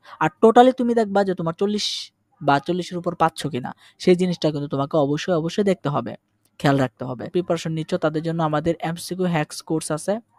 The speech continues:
এমসিকিউ হ্যাকস কোর্স আছে। তোমরা চাইলে আমাদের এই এমসিকিউ হ্যাকস কোর্সে ভর্তি হয়ে যেতে পারো। আমি রাজশাহী বিশ্ববিদ্যালয়ে electrical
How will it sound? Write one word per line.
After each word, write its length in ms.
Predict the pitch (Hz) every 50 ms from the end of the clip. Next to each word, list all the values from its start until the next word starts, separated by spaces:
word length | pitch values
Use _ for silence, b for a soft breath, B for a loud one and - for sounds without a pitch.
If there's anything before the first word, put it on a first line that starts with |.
| b b b b _ _ _ _ _ _ _ _ _ _ _ _ _ _ _ _ _ _ _ _ _ _ _ _ _ b b b b b b
এমসিকিউ 400 | 170 175 180 - 208 196 202 185
হ্যাকস 280 | 175 151 - - -
কোর্স 220 | - 165 160 - -
আছে। 160 | 156 180 175
তোমরা 220 | - 165 147 147
চাইলে 180 | - 151 151 147
আমাদের 280 | 139 143 147 143 147
এই 200 | 151 143 160 156
এমসিকিউ 460 | 143 156 151 147 160 - - 175 175 165
হ্যাকস 260 | 156 139 143 - -
কোর্সে 380 | - 147 143 - - 202 220 - B B B B B B
ভর্তি 260 | 160 175 165 - 151
হয়ে 100 | 147 139
যেতে 220 | 135 127 127 123
পারো। 240 | 120 131 123 113 110 - B B B B
আমি 420 | 143 151 170 185 196 208 214 220 - _ _ -
রাজশাহী 420 | 143 143 147 - - - 190 185
বিশ্ববিদ্যালয়ে 680 | 185 190 185 - - 190 190 190 190 190 196 202 202 202 -
electrical 480 | 180 160 160 156 - - 175 175 175